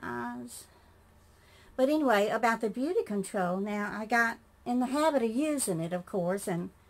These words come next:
once I use something and like it, I just absolutely hate to change.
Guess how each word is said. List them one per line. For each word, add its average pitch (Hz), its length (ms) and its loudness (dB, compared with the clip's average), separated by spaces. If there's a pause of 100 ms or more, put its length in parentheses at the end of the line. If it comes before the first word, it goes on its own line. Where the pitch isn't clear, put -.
(520)
once 240 260 2
I 254 140 8
use 269 320 6
something 214 400 4
and 208 140 0
like 233 320 0
it, 190 100 2
I 190 120 -2
just 202 300 -2
absolutely 208 720 -4
hate 190 280 -4
to 190 100 -8
change. 196 720 -8